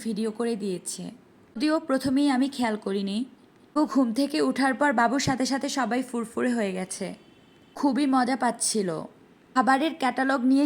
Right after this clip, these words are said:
সে টানাটানি শুরু করে দিয়েছে। ওকে নিয়ে কোথাও গেলে এখন এইরকমই করে। কোনো রেস্টুরেন্টে গেলে আমাদের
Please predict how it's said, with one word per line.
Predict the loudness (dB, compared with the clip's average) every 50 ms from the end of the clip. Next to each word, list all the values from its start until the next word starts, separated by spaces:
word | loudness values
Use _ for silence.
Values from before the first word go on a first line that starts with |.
| 4
সে | 2 0 0 2
টানাটানি | 2 2 2 2 2 0 0 0
শুরু | 0 0 -2 -2 -2 -2 0
করে | 0 0 0
দিয়েছে। | 2 0 -2 -2 -2 -6 -6 -6 -8 -8 -10 -14 -20 -20 -20 -20 -20 -20 -6
ওকে | -2 2 4
নিয়ে | 4 4 4 2 2 2
কোথাও | 0 2 4 4 4 4 4 4
গেলে | 4 4 4 4 4 4 4
এখন | 4 2 0 -2 -2 0 0
এইরকমই | 0 0 0 0 -2 -2 -2 0 -2 -2 -2 -2
করে। | 0 0 0 -4 -6 -10 -16 -20 _ -20 -20 -2
কোনো | 2 4 4 6 4
রেস্টুরেন্টে | 2 2 0 0 2 4 4 4 4 2 2 2
গেলে | 2 2 2 2 0 2 2
আমাদের | 2 4 4 2 0